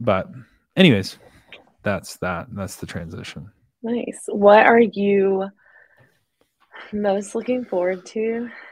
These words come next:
Speaker 2: for the future?
Speaker 1: Um, hopefully winning the America's Cup now, I guess.
Speaker 2: Yeah.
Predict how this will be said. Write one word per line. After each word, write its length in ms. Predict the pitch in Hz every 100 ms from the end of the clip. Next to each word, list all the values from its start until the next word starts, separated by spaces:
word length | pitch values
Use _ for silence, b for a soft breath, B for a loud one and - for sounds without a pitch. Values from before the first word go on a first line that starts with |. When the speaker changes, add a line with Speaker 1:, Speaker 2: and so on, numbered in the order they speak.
| B -
Speaker 2:
for 100 | 185
the 100 | 180
future? 580 | - - - - 214 _ _ _ _ _ _ _ _ _ _ _ -
Speaker 1:
Um, 540 | 117 120 120 113 B B B B B B _
hopefully 340 | 120 139 147 117
winning 280 | 101 98
the 100 | 95
America's 420 | 92 92 90 92 -
Cup 320 | - 135 _
now, 240 | - 95 - -
I 80 |
guess. 420 | 90 95 123 - - _ _ _
Speaker 2:
Yeah. 480 | 165 175 262 180